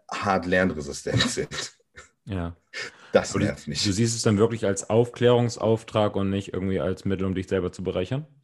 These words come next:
Speaker 1: Ja, um mich selber zu bereichern. Nee. Das, das eine führt zum anderen. Ne?
Speaker 2: Ja.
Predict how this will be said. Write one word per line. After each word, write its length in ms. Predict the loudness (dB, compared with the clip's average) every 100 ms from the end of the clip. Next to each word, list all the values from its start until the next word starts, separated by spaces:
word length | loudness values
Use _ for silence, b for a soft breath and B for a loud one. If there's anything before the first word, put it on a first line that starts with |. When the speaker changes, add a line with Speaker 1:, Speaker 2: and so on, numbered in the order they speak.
| _ _ _ _ _ _ _ -12
Speaker 1:
Ja, 120 | 0
um 80 | 2
mich 180 | 2 -2
selber 260 | -2 -2
zu 140 | -6 -8
bereichern. 380 | -6 -6 -6 -8
Nee. 100 | -12 B B -6
Das, 140 | -2
das 140 | -2
eine 240 | 0 0 0
führt 260 | -2 -4 -4
zum 160 | -6
anderen. 440 | -2 -2 -2 -6 -6
Ne? 200 | -6 B
Speaker 2:
Ja. 100 | -10